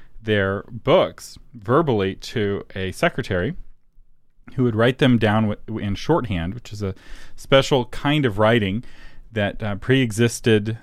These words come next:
typewriters. In fact, it goes back thousands of years. It's a very efficient form of writing. It's kind of a cryptographic form of writing. And then they would take that shorthand and convert it into English,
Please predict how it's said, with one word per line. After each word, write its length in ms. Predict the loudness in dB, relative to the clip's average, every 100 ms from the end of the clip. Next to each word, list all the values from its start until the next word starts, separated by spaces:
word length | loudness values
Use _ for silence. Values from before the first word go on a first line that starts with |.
| -10 -2
typewriters. 520 | -2 0 -2 -4 -8
In 80 | -6
fact, 260 | -4 -4
it 100 | -8
goes 180 | -6 -2
back 320 | 0 -2 -4
thousands 460 | 0 2 2 2 -2
of 80 | 0
years. 300 | -2 -2 -4
It's 80 | -2
a 60 |
very 280 | 4 6 4
efficient 460 | 2 -4 -4 -6 -4
form 200 | -4 -4
of 120 | -2
writing. 300 | 0 0 -4
It's 140 | -8
kind 160 | -4 -4
of 60 | -4
a 60 |
cryptographic 680 | -8 -8 -2 0 0 -4 -12 -16 -16 -16 -8
form 200 | -2 -2
of 120 | 2
writing. 300 | 2 2 0
And 80 | 2
then 180 | 4 6
they 100 | 4
would 140 | 0
take 220 | -2 0 0
that 140 | 0
shorthand 600 | 2 0 2 0 0 -2
and 220 | -4 -4
convert 340 | -4 0 0 0
it 100 | -2
into 320 | -2 -2 -2
English, 500 | 0 2 2 -2 -8